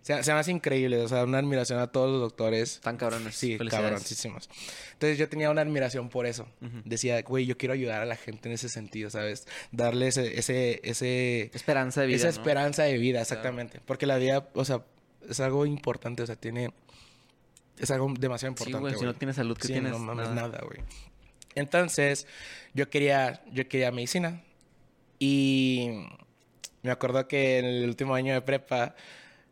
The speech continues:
Speaker 1: sale la carrera de producción musical en la U A C J. Entonces yo dije, "Fuck, güey", o sea,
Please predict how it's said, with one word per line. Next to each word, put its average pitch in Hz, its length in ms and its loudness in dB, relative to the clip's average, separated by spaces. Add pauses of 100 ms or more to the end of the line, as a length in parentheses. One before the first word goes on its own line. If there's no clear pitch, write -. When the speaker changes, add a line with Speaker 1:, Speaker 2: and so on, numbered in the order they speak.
(340)
Speaker 1:
sale 120 800 2
la 107 720 0
carrera 110 320 -2
de 113 60 2
producción 110 420 -2
musical 110 360 -8
en 104 80 -6
la 101 80 -6
U 101 80 -6
A 113 40 -10
C - 120 -10
J. - 300 -10 (920)
Entonces 113 460 -6
yo 110 120 -2
dije, 107 600 -6 (340)
"Fuck, - 280 -10
güey", 120 200 -8
o 117 60 -8
sea, 117 260 -8